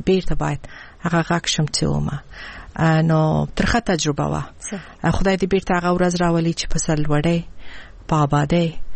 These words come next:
Speaker 1: او په خوشحالۍ بیرته هر افغان خپل وطن ته منډې وهي.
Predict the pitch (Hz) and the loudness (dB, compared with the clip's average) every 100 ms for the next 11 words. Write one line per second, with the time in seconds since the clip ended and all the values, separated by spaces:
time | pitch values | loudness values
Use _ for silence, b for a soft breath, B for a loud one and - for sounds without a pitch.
0 | B B - 151 - - - 156 165 160 | B B -6 -2 4 4 4 0 -6 -4
1 | 165 156 160 147 208 170 - 165 156 - | -6 -6 -6 -2 0 0 -2 -6 -6 -6
2 | 160 156 151 151 151 156 160 165 165 156 | -6 -4 -4 -4 -6 -4 -2 -2 0 -2
3 | 165 139 | -4 -2